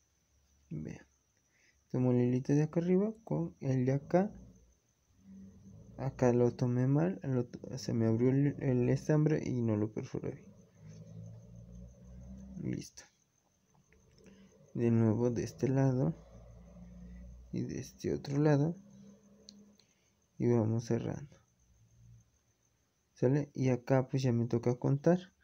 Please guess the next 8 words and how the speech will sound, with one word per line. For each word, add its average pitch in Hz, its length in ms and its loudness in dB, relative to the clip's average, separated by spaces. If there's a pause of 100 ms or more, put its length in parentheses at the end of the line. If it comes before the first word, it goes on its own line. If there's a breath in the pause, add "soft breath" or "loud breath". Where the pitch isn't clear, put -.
(420 soft breath)
Cuento 131 340 4
cuántos 131 320 2
puntos 123 320 0
voy. 117 220 6
Dos, 139 640 8
cuatro, 95 640 2
seis, 92 800 0
ocho, 113 560 2